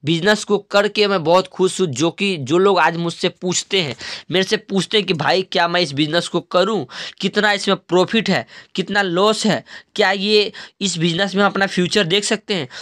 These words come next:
तो भाई मैं उन सब के लिए मैं कहना चाहता हूँ कि एक बार आप मेरे पास आकर के मेरे को आप देख लो कि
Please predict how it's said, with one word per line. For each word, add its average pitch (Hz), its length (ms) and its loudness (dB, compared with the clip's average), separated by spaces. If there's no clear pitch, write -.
तो 170 60 -2
भाई 160 220 0
मैं 180 120 0
उन 175 200 0
सब 180 320 0
के 196 140 0
लिए 180 160 2
मैं 175 200 2
कहना 165 400 -2
चाहता 156 240 0
हूँ 165 100 0
कि 185 260 -4
एक 214 200 2
बार 175 140 2
आप 170 200 0
मेरे 165 280 0
पास 170 280 0
आकर 165 260 0
के 170 160 -2
मेरे 170 320 0
को 175 120 -4
आप 151 180 2
देख 160 300 -2
लो 175 220 4
कि 185 100 -2